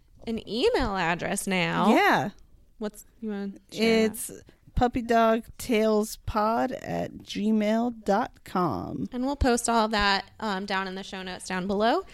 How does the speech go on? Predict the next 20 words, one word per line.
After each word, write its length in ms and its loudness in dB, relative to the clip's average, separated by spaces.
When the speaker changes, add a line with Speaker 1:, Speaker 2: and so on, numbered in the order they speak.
Speaker 1:
So 120 0
if 140 0
you 140 0
have 300 -2
any 200 -2
stories 720 0
that 220 -4
you 180 -8
want 220 -12
to 100 -12
hear, 580 -8
um, 360 -6
or 120 -8
you 140 -6
have 180 -6
a 40 -8
story 380 -6
about 340 0
your 200 -4
dog, 560 -4